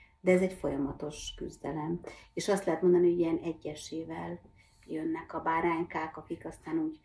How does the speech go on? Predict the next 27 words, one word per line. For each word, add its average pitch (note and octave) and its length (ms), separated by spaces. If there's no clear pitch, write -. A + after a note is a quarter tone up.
át, - 480
ö, F#3 180
látogatnak D#3+ 960
a D#3+ 300
egyes D#3+ 380
programokra. F3 840
Egyébként - 300
vannak A3 300
programjaink, G#3+ 720
amik G3 300
kifejezetten, F3+ 1080
ö, F3 160
alacsony F#3 760
belépési F#3 600
küszöbűek, G3 680
vagy E3 160
ahol E3+ 220
nem F3 260
is E3+ 200
cél, D#3+ 380
hogy - 280
elköteleződjenek F#3 960
az F#3 120
emberek. F#3 440
Ilyen F3 180
ugye E3 220
a, E3 140